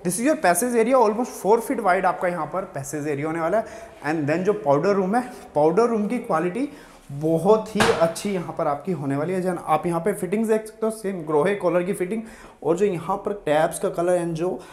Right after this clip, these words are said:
आपको यहाँ पे चीज़ें लगा कर दे रहे हैं बहुत अच्छी होने वाली है। उसके बाद यहाँ पर जब हम लोग बात करेंगे पूरी सीलिंग आपकी ग्लास से, आ, डिज़ाइन की हुई है और बहुत ही सुंदर क्वालिटी के आपके यहाँ पे कलर देखेंगे। And then जो लैंप्स दिए हुए हैं बहुत ही सुंदर आपका यहाँ पर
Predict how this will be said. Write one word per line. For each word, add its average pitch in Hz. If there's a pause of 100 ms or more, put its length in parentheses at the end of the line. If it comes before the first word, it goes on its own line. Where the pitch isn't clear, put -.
(200)
आपको 139
यहाँ 170
पे 175
चीज़ें 170
लगा 123
कर 190
दे 170
रहे 190
हैं 123
बहुत 170
अच्छी 175
होने 180
वाली 190
है। 202
उसके 190
बाद 139 (420)
यहाँ 151
पर 233
जब 202
हम 202
लोग 196
बात 131
करेंगे 180
पूरी 202
सीलिंग 190
आपकी 170
ग्लास 143
से, 160 (300)
आ, 139 (300)
डिज़ाइन 156
की 175
हुई 170
है 202
और 202
बहुत 143
ही 202
सुंदर 170
क्वालिटी 156
के 175 (340)
आपके 139
यहाँ 151
पे 165
कलर 160
देखेंगे। 160
And 165
then 175
जो 160
लैंप्स 143
दिए 160
हुए 160
हैं 196 (460)
बहुत 160
ही 190
सुंदर 156
आपका 147
यहाँ 127
पर 147